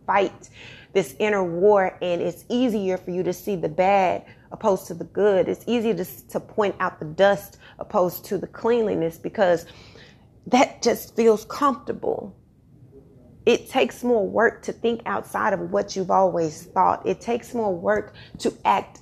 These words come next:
and react in a way that is different from that of which you've normally reacted or acted out. It's different. It's hard. When you are faced with a situation where you feel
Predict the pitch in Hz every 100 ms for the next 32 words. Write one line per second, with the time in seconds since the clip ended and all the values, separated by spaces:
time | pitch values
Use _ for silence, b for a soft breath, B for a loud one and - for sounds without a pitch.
0 | - 202 190 208 226 196 180 - - -
1 | - 214 185 165 190 190 170 175 170 170
2 | - - 214 240 190 175 - - 175 170
3 | 190 180 180 185 202 170 175 180 170 170
4 | 160 - 190 185 175 - 180 170 180 185
5 | - 165 175 190 - - - 208 - 226
6 | 269 208 170 - 190 - 262 233 185 -
7 | - _ _ - - - _ B - 214
8 | 214 240 214 - 220 226 226 202 185 -
9 | 208 180 180 208 247 202 180 - B -
10 | 190 180 233 233 - 220 202